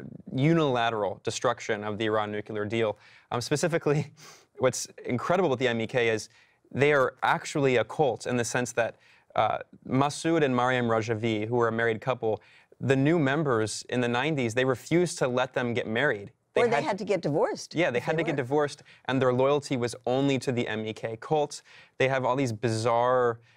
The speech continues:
Speaker 1: um, you know, for all the criticisms of the Iranian government, and there are many, including repression of women, M E K has equally backward views on, on women's liberation. And, uh, and as you mentioned, is allied with Saudi Arabia. So maybe we could talk a bit more about that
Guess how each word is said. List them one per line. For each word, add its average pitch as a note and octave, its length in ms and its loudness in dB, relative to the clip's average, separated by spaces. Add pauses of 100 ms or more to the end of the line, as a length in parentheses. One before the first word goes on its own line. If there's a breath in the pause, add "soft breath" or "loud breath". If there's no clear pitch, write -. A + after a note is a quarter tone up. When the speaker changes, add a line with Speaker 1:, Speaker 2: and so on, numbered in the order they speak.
(160 soft breath)
Speaker 1:
um, A2 240 -2
you - 80 -2
know, G2 260 0 (420)
for C#3+ 200 2
all C#3+ 180 2
the C#3 100 0
criticisms B2+ 600 0
of A2 180 0
the A2+ 200 0 (340)
Iranian A2+ 420 -2
government, A2 360 -2
and G#2+ 120 -6
there G#2+ 80 -2
are G#2+ 80 -2
many, A2+ 380 -2 (280 soft breath)
including A#2+ 360 0
repression A2 400 -4
of G#2+ 80 -4
women, A#2 320 0 (580 soft breath)
M D3+ 140 4
E F3 40 0
K E3+ 200 0
has C3+ 300 -2
equally D#3 420 2
backward A2+ 640 0
views A2 360 0
on, G#2+ 400 -2 (180)
on A2+ 160 -4
women's A2 220 -2
liberation. A2 680 0 (380 soft breath)
And, A#2+ 340 0
uh, G#2 320 2 (240)
and B2+ 240 0
as B2+ 140 2
you D3 80 2
mentioned, D3+ 360 -2
is - 320 -4
allied A#2+ 300 2
with A2 140 -2
Saudi A2+ 260 2
Arabia. A2 420 0
So - 120 -2
maybe D3+ 180 2
we E3+ 100 2
could C3+ 120 -4
talk B2+ 280 -4
a B2 60 -6
bit A#2 160 -2
more A#2+ 220 2
about G#2+ 260 -2
that B2 260 0